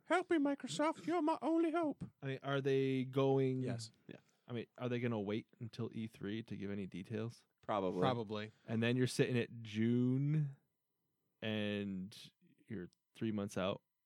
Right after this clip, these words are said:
Speaker 3: Yeah.
Speaker 2: from when this is gonna release, and you're gonna announce it. If you wait that long and something isn't, like, you're not gonna have enough time to change it.
Speaker 1: Yeah.
Speaker 3: Nope. And honestly, here we go.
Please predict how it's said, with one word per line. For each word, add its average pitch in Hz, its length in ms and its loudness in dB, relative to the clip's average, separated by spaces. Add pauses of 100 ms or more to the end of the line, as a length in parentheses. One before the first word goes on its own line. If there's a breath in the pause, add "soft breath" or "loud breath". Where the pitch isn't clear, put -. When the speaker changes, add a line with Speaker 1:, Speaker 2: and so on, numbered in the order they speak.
(420)
Speaker 3:
Yeah. 110 200 -10
Speaker 2:
from 110 120 -2
when 113 120 2
this 113 100 0
is 113 60 -2
gonna 107 120 0
release, 104 360 -2
and 98 80 -4
you're 92 120 -4
gonna 90 180 -2
announce 92 360 -4
it. 117 160 -2 (800 soft breath)
If 117 180 -2
you 170 140 6
wait 175 220 6
that 147 200 6
long 135 400 6
and 110 220 0
something 127 480 0
isn't, 123 340 -2
like, 120 300 -2
you're 113 160 -6
not 104 260 -2
gonna 110 300 -2
have 107 260 -2
enough 98 360 -4
time 95 420 -6
to 87 100 -12
change 82 600 -10
it. - 180 -12 (200)
Speaker 1:
Yeah. - 180 -18 (100)
Speaker 3:
Nope. 107 500 -10 (840 soft breath)
And 127 140 -10
honestly, 127 400 -6
here 135 140 -6
we 180 100 -2
go. 95 300 -8